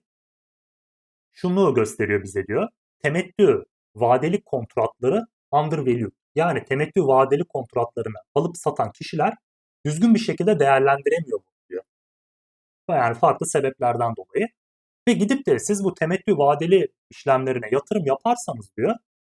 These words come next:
hiçbir şey yapmadan yıllık yüzde dört, yüzde beşlik bir gelir elde ediyorsunuz diyor. Aa, bakın şimdi rakamlar biraz mantıklı gelmeye başladı değil mi? Ne yapıyordu? Dört katına çıkarıyordu. Ee,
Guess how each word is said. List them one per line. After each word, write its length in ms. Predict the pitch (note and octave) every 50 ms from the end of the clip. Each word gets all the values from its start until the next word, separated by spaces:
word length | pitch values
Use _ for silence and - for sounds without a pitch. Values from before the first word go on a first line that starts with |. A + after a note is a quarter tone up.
| _ _ _ _ -
hiçbir 220 | D3+ D3 - A3
şey 260 | A3+ - F3+ D3+ C#3+
yapmadan 540 | D#3+ G3+ A3+ A3+ - - C3 A#2 D#3 E3 A#3 - _
yıllık 380 | - G#3+ B3+ A3 E3 G3+ A3+ - _
yüzde 260 | A3 A3+ G3+ G#3+ A3+
dört, 140 | F#3+ G#3+ G3+ -
yüzde 260 | - G#3+ G3+ G3+ G#3+ G3
beşlik 340 | A3+ G#3 - - - _
bir 100 | - A#3
gelir 300 | A3+ A#3 A3+ A#3 A3+ B3+
elde 220 | B3 G#3 D#3+ B2+ B2
ediyorsunuz 480 | G#2+ - - G2+ - _ _ _ _ _ _
diyor. 120 | - - - _ _ _ _ _ _
Aa, 160 | F3 F#3 E3+
bakın 200 | D#3 F#3 F3+ E3+
şimdi 220 | D3 - D#3+ D#3+ C#3+
rakamlar 480 | D#3 D#3+ - - F#3 F#3 G3+ G#3 G3+
biraz 320 | F3+ F#3 F#3+ G3+ G3 - - _ _ _ _ _ _ _ _ _ _ _ -
mantıklı 360 | C#3 D3+ D#3+ D#3+ - - G3+
gelmeye 340 | - F#3 F3+ F#3 F#3+ F#3+ F#3
başladı 340 | F3+ F3+ - - G#3 E3 -
değil 100 | - A#3
mi? 100 | A#3 - - - _ _ _ _ _ _ _ _ _ -
Ne 60 | D#3+
yapıyordu? 480 | F#3+ G#3+ F#3+ E3+ C#3 C3 F#3+ A#3+ C4 B3+ _ -
Dört 160 | E3 E3+ -
katına 280 | - - D#3+ - F3 F3+
çıkarıyordu. 640 | F3+ - - - - G#2 G2 F#2+ F#2 G2 B2 F3+ A#3 - _ _ _ _ _ _ _ _ _ _ _ _
Ee, 40 | G#2+